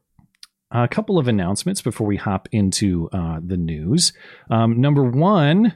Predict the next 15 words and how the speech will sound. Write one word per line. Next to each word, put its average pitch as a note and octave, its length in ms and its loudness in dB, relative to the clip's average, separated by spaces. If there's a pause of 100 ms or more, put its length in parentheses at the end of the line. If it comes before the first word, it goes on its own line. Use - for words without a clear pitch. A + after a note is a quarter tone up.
(100)
next C3+ 360 2
week's E3 220 2
show C#3+ 560 2
will C3+ 240 2
be B2+ 300 2
a A#2 80 0
little C#3 260 4
bit D3+ 180 0
delayed, G2+ 440 0
as A2+ 260 0
is A#2+ 240 2
annual A#2+ 340 2
tradition. A#2 520 2 (440)
We B2+ 140 4
will B2+ 320 2